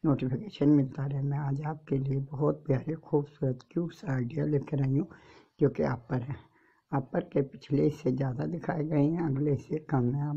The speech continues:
देखें कितने खूबसूरत हैं, रंग कलर देखें कितने खूबसूरत है। किसी फंक्शन में पहन के जाने की आपको बहुत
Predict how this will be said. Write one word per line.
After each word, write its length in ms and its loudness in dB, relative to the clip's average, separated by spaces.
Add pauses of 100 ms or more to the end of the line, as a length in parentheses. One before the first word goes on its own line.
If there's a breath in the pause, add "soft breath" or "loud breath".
देखें 360 -4
कितने 360 0
खूबसूरत 600 -4
हैं, 80 -2
रंग 260 0 (760 loud breath)
कलर 280 4
देखें 380 0
कितने 380 2
खूबसूरत 680 -4
है। 60 -2 (120)
किसी 260 -2
फंक्शन 420 0
में 160 0
पहन 280 4
के 160 -6
जाने 300 0
की 220 -6
आपको 360 -6
बहुत 360 -2